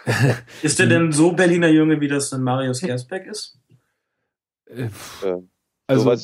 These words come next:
Speaker 3: ich gelesen hab, glaub schon, ja.
Speaker 1: Ja, also ich würd auch, ich würd's auch sagen. Ähm,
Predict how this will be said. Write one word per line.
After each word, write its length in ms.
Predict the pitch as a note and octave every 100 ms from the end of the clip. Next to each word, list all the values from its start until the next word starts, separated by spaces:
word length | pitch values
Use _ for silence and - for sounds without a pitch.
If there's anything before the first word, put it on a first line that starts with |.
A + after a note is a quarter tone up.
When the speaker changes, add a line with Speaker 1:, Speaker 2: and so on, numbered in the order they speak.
| -
Speaker 3:
ich 80 |
gelesen 320 | _ F2+ B2 E3+
hab, 140 | F3+
glaub 220 | D3 D3 -
schon, 260 | C#3 G#2
ja. 80 | F#2
Speaker 1:
Ja, 360 | C#3 B2 A#2 -
also 220 | C#3 C#3
ich 100 | C3
würd 120 | D3
auch, 260 | B2 E3+ D#3+
ich 160 | C#3+ A#2
würd's 220 | F3 -
auch 180 | E3+ F3
sagen. 460 | - A2+ G#2+ A2+ -
Ähm, 260 | C3 A#2+